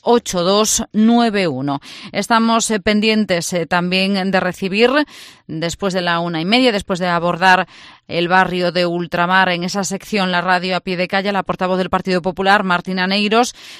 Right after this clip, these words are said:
Su partido ha convocado esta misma mañana una rueda de prensa tras el anuncio del alcalde, tras una junta de gobierno también convocada de manera extraordinaria. Acaba de decir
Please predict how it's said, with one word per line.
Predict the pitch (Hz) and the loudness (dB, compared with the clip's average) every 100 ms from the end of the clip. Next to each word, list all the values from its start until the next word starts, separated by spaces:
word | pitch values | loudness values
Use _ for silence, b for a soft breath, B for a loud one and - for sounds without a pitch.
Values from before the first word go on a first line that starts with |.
| B | B
Su | - 208 | -8 -2
partido | 196 190 202 | 0 0 0
ha | 202 | 0
convocado | 196 196 214 190 170 | 0 0 2 0 0
esta | 202 - 196 | -4 -2 -2
misma | 202 196 | -2 -2
mañana | 196 202 196 185 | -2 -2 -2 -2
una | 190 190 | -2 -2
rueda | 190 190 196 | -2 0 0
de | 196 | -2
prensa | 170 214 226 220 233 269 B B B | -2 0 0 2 2 0 B B B
tras | 196 202 208 | -4 -2 -2
el | 196 | -2
anuncio | 190 202 - 214 208 214 208 - | -2 -2 -4 -4 0 0 0 -2
del | 202 196 190 | -4 0 0
alcalde, | 180 208 202 214 | 0 0 0 -2
tras | 185 185 | -4 -4
una | 190 | -6
junta | - 202 202 | -4 -4 -4
de | 185 | -4
gobierno | 180 208 240 202 170 | -2 0 0 0 -2
también | 175 180 | -4 -4
convocada | 185 185 190 202 | -4 -4 -2 -2
de | 190 | 0
manera | 185 185 190 190 | -2 -2 0 0
extraordinaria. | 185 - 185 180 170 190 220 220 240 285 B B B | -2 -4 -2 -2 -2 0 0 2 0 0 B B B
Acaba | 151 175 202 196 202 202 202 175 | -2 0 2 4 6 6 4 2
de | 196 175 196 190 185 180 180 170 165 160 | -2 -2 -2 -2 -2 -2 -2 -2 -4 -6
decir | 165 165 233 233 | -8 -4 0 2